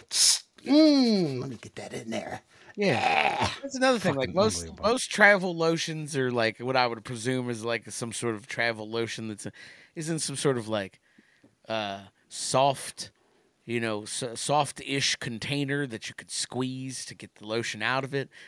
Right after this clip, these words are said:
Speaker 2: I ain't never seen a fucking pepper spray in a fucking tube, like a, a, a toothpaste tube. Like, <laughs> it's, they're very different things. You know what I mean? Do,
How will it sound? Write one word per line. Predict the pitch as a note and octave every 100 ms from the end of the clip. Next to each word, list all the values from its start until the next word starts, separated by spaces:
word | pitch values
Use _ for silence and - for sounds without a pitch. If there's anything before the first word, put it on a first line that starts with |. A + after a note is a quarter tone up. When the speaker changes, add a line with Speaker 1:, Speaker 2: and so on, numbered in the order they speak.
| -
Speaker 2:
I | G3
ain't | G3 C#3
never | E3+ F3+
seen | D3+ C#3 B2
a |
fucking | - B2+ -
pepper | D3 D#3 C3
spray | - A2+ G#2+ G#2 - _ _ _ _ -
in | B2+
a | G#2+
fucking | G2 C#3+ B2+ A#2 G#2 -
tube, | E3 C3+ C3+ B2 - _ _ _
like | B2 B2
a, | A2+ G#2+ B2+
a, | A#2 A#2 - -
a | A#2
toothpaste | - - F#3+ - A#2 A2+ -
tube. | B2+ B2 B2+ B2 - - -
Like, | B2+ C3 B2 - _ _
<laughs> | F3 _ _ - B4+
it's, | F#3+ F3 F3 A2 - - -
they're | A3 G3
very | A3+ B3 G#3+
different | E3 F#3+ E3+ C#3+
things. | E3 C#3 G#2 - - _ -
You | C#3+ D3+
know | D#3
what |
I | D#3
mean? | E3 D#3+ - _
Do, | D3+